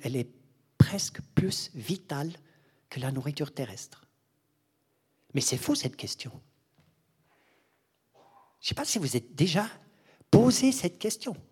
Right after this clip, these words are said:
Et moi, ça m'a renvoyé tellement à ma vie en me disant, « Mais à quel moment dans ma journée,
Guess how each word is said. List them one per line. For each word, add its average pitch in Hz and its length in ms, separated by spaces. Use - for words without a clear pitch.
Et 175 60
moi, 240 200
ça - 120
m'a 151 160
renvoyé 254 540
tellement 254 440
à 151 80
ma 139 140
vie 254 240
en 175 60
me 143 60
disant, « 247 260
Mais 143 200
à 175 160
quel 330 340
moment 240 520
dans 165 220
ma 247 180
journée, 233 580